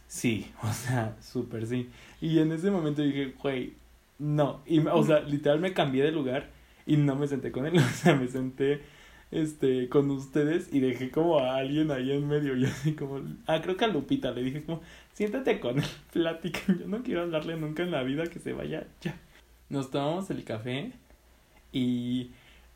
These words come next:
Speaker 1: y yo les dije, "Güey, pidan el Uber ya", y nos metemos y que él se quede así de que afuera, le cerramos la puerta y,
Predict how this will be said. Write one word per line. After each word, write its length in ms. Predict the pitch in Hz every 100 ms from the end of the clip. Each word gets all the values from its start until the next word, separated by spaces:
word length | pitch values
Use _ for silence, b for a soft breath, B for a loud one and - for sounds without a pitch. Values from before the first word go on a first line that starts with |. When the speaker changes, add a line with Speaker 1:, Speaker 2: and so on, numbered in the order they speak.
| -
Speaker 1:
y 140 | 151
yo 100 | 151 143
les 160 | 147
dije, 180 | 143 -
"Güey, 200 | 123 123 117
pidan 320 | 120 123 156
el 140 | 151
Uber 300 | 131 127 120
ya", 220 | 127 117 123
y 80 | 131
nos 160 | 120
metemos 600 | 113 110 127 117 143 190 -
y 100 | 120
que 280 | 113 120 117
él 120 | 113
se 120 | 143
quede 300 | 143 131 139
así 300 | 110 - 139
de 140 | 127 123
que 140 | 123
afuera, 540 | 107 - 120 113 147 220
le 120 | 127
cerramos 480 | - 110 120 139 165
la 120 | 123
puerta 320 | 127 127 175
y, 340 | 190 123 113